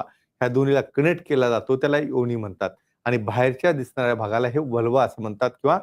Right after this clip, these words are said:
बाह्यांग म्हणतात. तर त्याचा आकार कसा आहे, त्याची साईज कशी आहे, त्याची लांबी कशी आहे, लेबिया मेजोरा म्हणजे बाह्यांग भाग कसा आहे आणि लेबिया मायनोरा म्हणजे आतला भाग कसा आहे, यांचा कंपॅरिझन करून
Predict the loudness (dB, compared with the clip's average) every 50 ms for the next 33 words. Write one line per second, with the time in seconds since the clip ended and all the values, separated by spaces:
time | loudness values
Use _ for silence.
0 | -4 _ _ _ _ _ _ -6 -2 0 2 2 2 2 2 2 0 0 -2 -2
1 | 0 0 0 2 4 4 4 4 2 -2 -10 _ _ _ -4 0 2 2 2 2
2 | 2 0 0 0 -2 -2 -2 0 2 2 2 2 2 0 -2 -4 _ _ _ _
3 | _ _ -12 -4 0 0 0 2 2 2 2 2 2 0 -4 -4 -2 0 2 2
4 | 2 4 2 0 0 -4 _ _ _ _ _ -8 -6 -4 -2 0 0 0 0 0
5 | -2 -2 -2 -2 -2 0 2 2 2 2 2 2 0 -2 -4 _ _ _ _ _
6 | 0 2 2 4 4 4 4 4 2 2 2 4 4 4 4 2 0 -2 -2 -2
7 | -2 0 2 2 2 4 2 2 2 2 0 -2 -2 -4 -6 -2 0 2 2 4
8 | 4 2 2 0 -2 -4 _ _ _ _ _ -4 -2 0 0 0 -2 -4 _ _
9 | -6 -2 -2 0 2 2 2 2 0 0 0 0 0 0 -2 -2 -2 -2 -2 -2
10 | -4 _ _ _ 0 0 0 0 0 2 4 4 4 4 2 -2 -2 -2 -4 -2
11 | 0 2 2 2 4 2 0 0 -2 -6 _ _ _ _ -4 -4 0 2 0 0
12 | 0 -2 -2 -2 -2 -2 0 2 2 4 6 6 6 4 4 2 2 2 2 2
13 | 0 -2